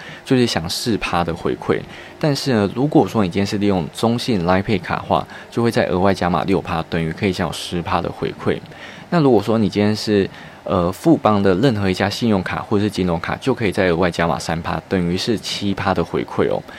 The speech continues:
那富邦 J 卡呢，它就是比较特别一点，它可以加码六趴，等于富邦 J 卡是有十趴的回馈。那联邦赖点卡它也可以加码六趴，等于呢它可以享有十趴的回馈。那我跟你讲，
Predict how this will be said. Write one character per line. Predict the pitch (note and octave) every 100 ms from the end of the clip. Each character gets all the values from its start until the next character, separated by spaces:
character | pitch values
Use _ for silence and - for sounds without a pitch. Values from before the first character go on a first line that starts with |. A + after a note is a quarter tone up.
| - -
那 | D#3
富 | D3 D3+
邦 | A#2+ A2+
J | A2+ G#2+
卡 | - E2
呢， | D2+ D#2
它 | - G#2+
就 | A2
是 | G2 G#2+ E2
比 | -
较 | A#2
特 | C3 A#2+
别 | E2
一 | F2
点， | - -
它 | G2+
可 | A2
以 |
加 | F2+ F2+
码 | D#2+
六 | F2 E2+
趴， | F2+ E2
等 | - F2
于 | F2+
富 | -
邦 | C#3+ G#2 G2
J | F#2+
卡 | F#2 E2+
是 | D2+ G#2
有 | D#2
十 | - - D#2+
趴 | -
的 | D#2 D2+
回 | - -
馈。 | - D2+ - - - - - - -
那 | F#3
联 | D#3 G#2+
邦 | B2 C#3+
赖 | C3+
点 | F#2+
卡 | F2+ F2+ D#2+
它 | - A2+
也 | F#2
可 | G#2
以 |
加 | F2+ F2
码 | F2
六 | C2+ F#2+
趴， | - E2+ D#2+ F2+ - -
等 | G2+
于 | F2+
呢 | F2 F2
它 | G#2
可 | A2
以 | F#2+
享 | F2+
有 | D#2+
十 | - - E2
趴 | F2+
的 | E2+
回 | - - -
馈。 | A2 - - - - -
那 | E3+
我 | B2+
跟 | B2+
你 |
讲， | B2+ G2